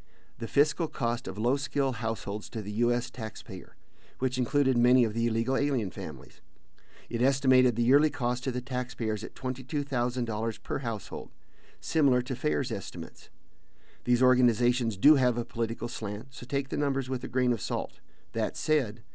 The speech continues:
these numbers suggest a net taxpayer savings of ten billion dollars a year for five years,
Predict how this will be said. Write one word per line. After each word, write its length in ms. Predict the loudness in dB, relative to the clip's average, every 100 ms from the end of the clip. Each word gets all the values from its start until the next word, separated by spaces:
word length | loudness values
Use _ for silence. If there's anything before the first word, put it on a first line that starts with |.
| -10 -10 -6
these 240 | -4 0 4
numbers 300 | 4 4 2
suggest 440 | 0 2 2 2
a 60 | 2
net 300 | 2 2 0
taxpayer 500 | -2 -2 0 0 2
savings 420 | 2 0 0 -2
of 140 | -4
ten 240 | -2 -2 0
billion 340 | 2 2 2
dollars 360 | 2 2 2 0
a 40 |
year 220 | 0 0
for 160 | 0 -4
five 340 | -2 0 0
years, 360 | -2 -2 -4 -6